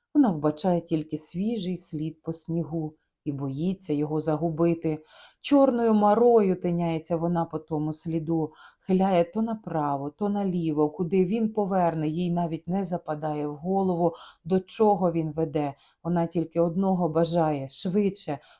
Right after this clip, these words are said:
хутчіше знайти свого Пилипка. Он слід ріжеться прямо під кущ ліщини.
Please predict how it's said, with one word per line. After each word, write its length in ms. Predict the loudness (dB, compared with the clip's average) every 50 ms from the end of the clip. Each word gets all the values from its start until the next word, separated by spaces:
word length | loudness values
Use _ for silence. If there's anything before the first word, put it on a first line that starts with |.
| _
хутчіше 760 | _ -8 -8 -8 -6 -8 -8 -2 2 4 4 4 2 0 -2 -2
знайти 500 | -2 -2 -4 -4 -4 -2 -2 -2 -2 -2
свого 460 | -6 -8 -6 -4 -4 -2 -2 -4 -2
Пилипка. 680 | 0 0 2 2 2 2 0 0 -4 -6 -8 -8 -8 -10 _ _ _ _ _ _ _ _ _ _ _ _ _ _ _ _ _
Он 300 | 4 6 6 6 6 2 -2
слід 380 | -8 -8 -4 -2 0 0 2 2
ріжеться 540 | 0 2 0 0 -2 -2 -4 -4 -4 -6 -8
прямо 640 | -6 -6 -4 -2 -2 0 0 0 0 0 -2 -4
під 220 | -4 -4 -6 -6 -6
кущ 440 | -6 -6 -4 -4 -4 -6 -10 -10 -8
ліщини. 720 | -8 -6 -8 -8 -10 -6 -4 -4 -2 -2 -4 -6 -8 -10